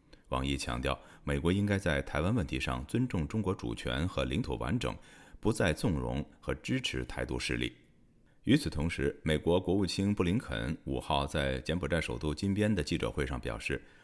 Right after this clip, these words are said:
中国向日本专属经济区发射导弹，代表局势重大升级。布林肯说，中国选择反应过度，并以佩洛西议长的访问为借口，在台湾海峡及周边地区增加挑衅性军事活动。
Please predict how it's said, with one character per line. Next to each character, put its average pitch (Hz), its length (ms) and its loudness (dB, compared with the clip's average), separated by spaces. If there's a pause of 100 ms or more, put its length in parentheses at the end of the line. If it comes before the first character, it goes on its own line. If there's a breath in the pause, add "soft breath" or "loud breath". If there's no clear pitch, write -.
中 143 180 4
国 95 140 6
向 87 280 2
日 120 80 2
本 67 200 0
专 110 220 2
属 60 200 -4
经 104 180 0
济 80 140 -2
区 104 280 0
发 82 200 -2
射 76 140 -2
导 58 220 -6
弹， 76 240 0 (200 loud breath)
代 73 120 0
表 64 220 -4
局 71 240 0
势 - 340 -2
重 76 180 0
大 58 180 -6
升 101 240 -2
级。 73 360 0 (440 loud breath)
布 - 100 -4
林 71 120 0
肯 57 160 -6
说， - 260 -2 (240)
中 139 160 2
国 110 120 4
选 65 260 -2
择 73 240 2
反 58 260 -6
应 69 140 -2
过 98 180 0
度， 113 240 0 (200 loud breath)
并 101 160 4
以 73 160 2
佩 - 180 2
洛 92 140 0
西 113 200 -2
议 95 120 0
长 58 220 -6
的 73 60 -6
访 62 260 -6
问 76 160 0
为 73 120 2
借 98 240 0
口， 53 340 -6
在 62 240 -4
台 - 160 -6
湾 87 140 -2
海 58 240 -4
峡 60 280 -6
及 64 260 -4
周 104 140 0
边 110 200 0
地 78 180 0
区 - 320 -2 (160 loud breath)
增 123 220 0
加 117 220 0
挑 - 320 -4
衅 113 240 0
性 69 280 -4
军 87 180 0
事 - 100 -2
活 52 180 -6
动。 65 180 -4